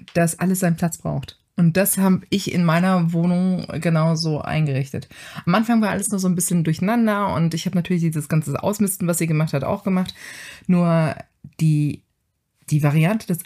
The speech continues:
alles seinen Platz hat. Das heißt, der Schlüssel, die Sonnenbrille, die Sportsachen, die Wanderutensilien, die Schuhe, die Badesachen, die Badehandtücher. Also egal, was du hast, es hat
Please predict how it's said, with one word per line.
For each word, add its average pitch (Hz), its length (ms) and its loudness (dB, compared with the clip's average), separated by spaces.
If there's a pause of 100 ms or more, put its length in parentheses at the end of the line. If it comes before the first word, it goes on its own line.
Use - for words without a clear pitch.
alles 311 300 0
seinen 294 180 -2
Platz 247 260 -4
hat. - 280 -4
Das 165 140 -4
heißt, 165 240 2
der 156 80 0
Schlüssel, 302 760 0
die 175 80 2
Sonnenbrille, 247 600 4
die 180 100 0
Sportsachen, 247 760 0
die 160 160 2
Wanderutensilien, 233 880 2
die 170 80 2
Schuhe, 254 500 0 (540)
die 190 280 2
Badesachen, 240 920 0
die 214 80 2
Badehandtücher. 240 1300 0
Also 196 160 0
egal, 208 340 2
was 254 160 -2
du 214 160 2
hast, 220 240 0
es 214 140 -4
hat 208 160 -4